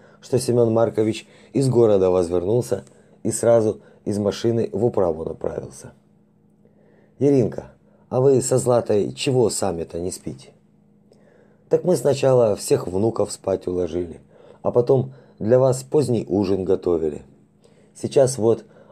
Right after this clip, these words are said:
охранников возле оружейки покормили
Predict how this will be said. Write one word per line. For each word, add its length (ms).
охранников 760
возле 360
оружейки 640
покормили 760